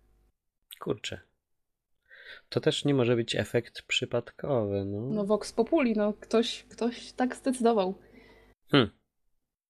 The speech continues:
Speaker 1: Ja jestem ciekaw, czy w ogóle są jakiekolwiek badania odno-, znaczy badania, no, statystyki, e, odnośnie tego, jak rozkłada się, hmm, wiekowo i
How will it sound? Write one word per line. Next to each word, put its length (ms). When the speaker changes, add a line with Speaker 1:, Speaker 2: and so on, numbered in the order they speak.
Speaker 1:
Ja 60
jestem 180
ciekaw, 240
czy 100
w 40
ogóle 180
są 100
jakiekolwiek 440
badania 640
odno-, 440
znaczy 220
badania, 360
no, 120
statystyki, 640
e, 880
odnośnie 600
tego, 440
jak 540
rozkłada 600
się, 360
hmm, 400
wiekowo 600
i 500